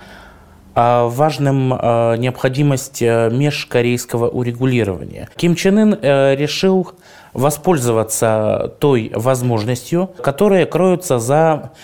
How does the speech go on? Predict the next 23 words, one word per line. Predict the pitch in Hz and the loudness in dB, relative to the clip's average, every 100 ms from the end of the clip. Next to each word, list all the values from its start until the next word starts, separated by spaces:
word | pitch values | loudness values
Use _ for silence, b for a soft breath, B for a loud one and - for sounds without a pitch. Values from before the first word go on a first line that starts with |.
| B B | B B
э, | 131 123 | 0 2
некоторыми | 123 165 - 139 135 131 | 2 0 0 0 0 0
внутриполитическими | 120 120 143 156 135 120 120 120 127 113 - 110 110 107 | -2 0 -2 0 -2 0 -2 -2 -6 -8 -4 -2 -2 -2
изменениями | 123 123 135 170 151 120 107 | -2 0 0 2 0 0 -4
в | |
самой | - 110 123 147 147 B B B | -4 -2 0 -2 -6 B B B
Республике | 120 - 123 117 117 | -4 -2 -2 -4 -2
Корея. | 120 113 - - - | -2 -2 -6 -14 -14
Сегодня | - 165 202 196 180 | -2 2 2 2 2
в | |
Республике | 151 - 160 143 127 | 0 -2 -2 -2 -2
Корея | 131 131 175 170 165 | 0 2 2 0 0
у | 117 | -2
власти | 127 170 170 | 0 0 -2
находится, | 123 107 160 156 147 143 135 135 B B B B | -4 -2 -2 -2 -2 0 -2 -4 B B B B
э, | 127 123 123 117 | 2 4 4 2
максимально | 117 135 - 170 165 113 101 95 - | 0 -2 0 2 4 2 -2 -4 -2
лояльное, | 120 131 135 110 98 90 87 76 _ b b b b b - | 0 2 2 2 0 -4 -6 -8 _ b b b b b 2
э, | 120 113 | 2 4
правительство | 135 180 190 117 - 147 139 | 2 0 0 -4 0 2 2
за | 120 156 160 | 2 2 2
последние | 156 120 143 131 117 | 0 -4 -4 -2 -2
десять | 107 104 110 | -2 -4 -6